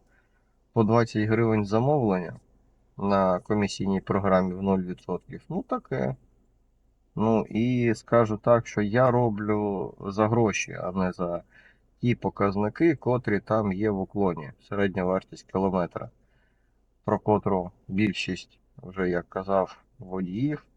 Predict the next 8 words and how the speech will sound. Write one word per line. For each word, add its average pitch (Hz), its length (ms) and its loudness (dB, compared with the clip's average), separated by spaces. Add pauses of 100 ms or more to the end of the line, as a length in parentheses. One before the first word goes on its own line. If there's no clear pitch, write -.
(120)
просто 104 640 0 (260)
трусяться. - 680 -2 (160)
Йомандре! 107 920 0 (1200)
Ну 127 200 -2
так. - 320 -2 (1800)
І 156 160 0
ще 113 240 0
один 101 360 2